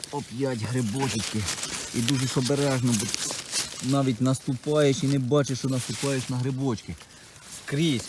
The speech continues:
отут далі є. Ось дивіться, є. Тільки очі піднімаєш тако чуть-чуть над землею. І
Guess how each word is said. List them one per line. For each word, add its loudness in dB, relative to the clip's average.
отут -2
далі 0
є. 0
Ось 2
дивіться, -2
є. 0
Тільки 0
очі 4
піднімаєш 0
тако -4
чуть-чуть -4
над 2
землею. 2
І 4